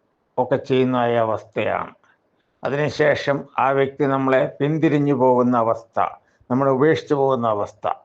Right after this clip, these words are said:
നമ്മളെ അറിയാത്ത അവസ്ഥ. ഈ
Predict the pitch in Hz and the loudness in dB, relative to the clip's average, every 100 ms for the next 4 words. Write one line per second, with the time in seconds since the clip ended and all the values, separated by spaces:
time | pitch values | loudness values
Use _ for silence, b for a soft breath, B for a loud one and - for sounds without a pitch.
0 | _ b _ _ _ _ _ 127 143 127 | _ b _ _ _ _ _ 0 2 2
1 | 123 151 147 143 - 139 - 117 117 - | 2 2 2 0 -2 -2 0 0 0 -4
2 | - 95 - - _ _ _ _ _ _ | -4 -4 -4 -14 _ _ _ _ _ _
3 | _ _ 151 | _ _ 0